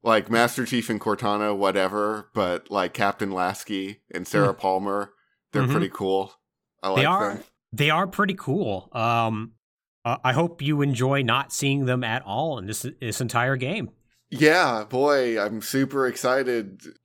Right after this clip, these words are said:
Speaker 1: for that.
Speaker 2: Yeah. Lasky at least gets some audio logs, which is usually like, "Hey, man, we
Speaker 1: Oh,
Speaker 2: need to stop
Speaker 1: good.
Speaker 2: Cortana. Oh, no, the Banished.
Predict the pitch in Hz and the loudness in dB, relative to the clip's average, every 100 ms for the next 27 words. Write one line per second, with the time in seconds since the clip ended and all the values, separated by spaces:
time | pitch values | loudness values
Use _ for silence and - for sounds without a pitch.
0 | - - 104 104 113 117 113 110 107 _ | -14 -10 -6 -2 2 2 2 -2 -8 _
1 | _ _ _ 113 165 254 - _ _ - | _ _ _ -2 0 0 -4 _ _ 0
2 | 277 285 262 175 175 160 147 135 120 104 | 0 2 2 2 2 2 0 0 0 0
3 | 139 175 160 165 190 - - 135 127 123 | 2 2 2 0 0 -4 -10 -14 -4 0
4 | 131 117 131 123 127 113 110 107 - - | 2 2 0 2 0 2 0 -2 -10 0
5 | 185 180 147 156 156 180 165 208 196 160 | 2 4 2 2 4 4 2 2 2 2
6 | 170 160 170 175 135 101 - _ 180 226 | 0 2 2 2 2 0 -4 _ 2 4
7 | 214 240 294 165 143 165 247 214 104 - | 4 4 2 2 2 2 2 0 0 -2
8 | - | -6